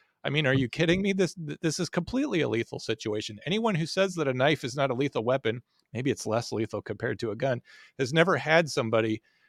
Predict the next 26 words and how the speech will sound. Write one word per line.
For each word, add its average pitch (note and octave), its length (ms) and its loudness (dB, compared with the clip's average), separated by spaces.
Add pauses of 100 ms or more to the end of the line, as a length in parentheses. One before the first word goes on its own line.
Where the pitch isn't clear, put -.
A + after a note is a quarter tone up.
(460)
standing F#3+ 480 0
there B2 200 4
in B2+ 80 -4
front F#3 220 2
of D#3+ 60 4
them C3+ 160 0
with C3 140 -2
a - 20 -2
knife C3+ 220 4
in D3+ 40 -6
their C3 100 0
hand B2 240 -2
charging A#2+ 400 4
at A2 160 -4
them, G2 120 -8
because A2+ 280 -4
then C3+ 140 0
you D3+ 120 0
realize C#3+ 520 4
it's C3 160 -6
as B2+ 120 -6
lethal A2+ 360 0
as F#2 120 -4
a G#2+ 40 -12
gun E2+ 180 -12 (160)
is. - 140 -20